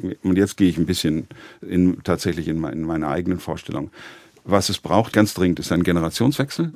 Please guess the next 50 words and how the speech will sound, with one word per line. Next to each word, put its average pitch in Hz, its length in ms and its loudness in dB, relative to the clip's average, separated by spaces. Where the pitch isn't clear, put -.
in 101 120 4
der 85 100 0
Politik. - 500 -8
Den 110 200 10
bekommen 113 300 6
wir 104 100 8
jetzt 90 220 2
gerade 87 320 2
nicht. - 460 2
Es - 100 -2
war 98 80 4
gerade 98 260 2
der 92 120 0
sechzigste 101 500 -4
Todestag 101 500 0
von 87 180 -2
John 82 180 0
F. 78 120 -4
Kennedy. - 480 -4
Und 101 240 8
wenn 113 120 8
man 110 140 8
sich 104 160 0
da 127 160 6
mal 160 180 6
anschaut, 127 420 2
was 95 160 -2
damals 127 360 4
passiert 107 400 -2
ist, - 160 -4
Anfang 110 260 2
der 82 120 0
sechziger 85 420 -4
Jahre, 76 320 -4
als - 180 -8
er 76 60 -6
gewählt 82 340 -8
worden 53 180 -8
ist, - 140 -14
was 131 220 0
für - 160 0
ein 113 180 6
Ruck 135 280 4
durch 113 240 4
diese 117 220 2
Gesellschaft 117 480 0
gegangen 85 300 0
ist, 85 100 -4
wie 110 80 4
plötzlich 143 540 2